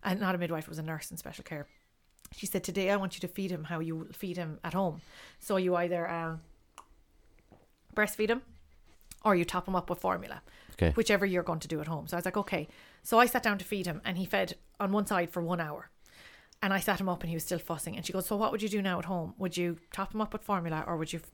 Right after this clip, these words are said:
Speaker 1: breastfeed him again?" And it's l-, free and I'm lazy. So
Speaker 2: Yeah.
Speaker 1: I said, "Breastfeed." She goes, "Put him back on the other side." So he was doing two hour feeds that day.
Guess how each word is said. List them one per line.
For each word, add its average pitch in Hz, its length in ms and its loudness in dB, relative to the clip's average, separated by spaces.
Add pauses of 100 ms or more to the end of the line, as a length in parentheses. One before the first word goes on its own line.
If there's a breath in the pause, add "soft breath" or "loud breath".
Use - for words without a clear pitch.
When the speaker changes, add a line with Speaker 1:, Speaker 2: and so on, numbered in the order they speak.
Speaker 1:
breastfeed 160 340 -6
him 156 80 -6
again?" 160 300 -6
And 156 220 -8 (460)
it's - 220 -12
l-, - 100 -8 (280)
free 226 320 -2
and 147 120 -8
I'm 160 140 -6
lazy. 208 360 -4
So 202 140 8
Speaker 2:
Yeah. 185 100 10
Speaker 1:
I 165 100 4
said, 160 300 -2 (320 soft breath)
"Breastfeed." 160 380 -6
She - 80 -10
goes, - 180 -4
"Put 180 140 0
him 185 60 -2
back 208 200 0
on 220 160 2
the 220 80 4
other 214 140 0
side." - 320 -2 (320 loud breath)
So 233 140 4
he 226 100 4
was 220 100 2
doing 220 220 2
two 254 260 2
hour 180 240 4
feeds 185 320 -4
that - 220 -8
day. - 240 -4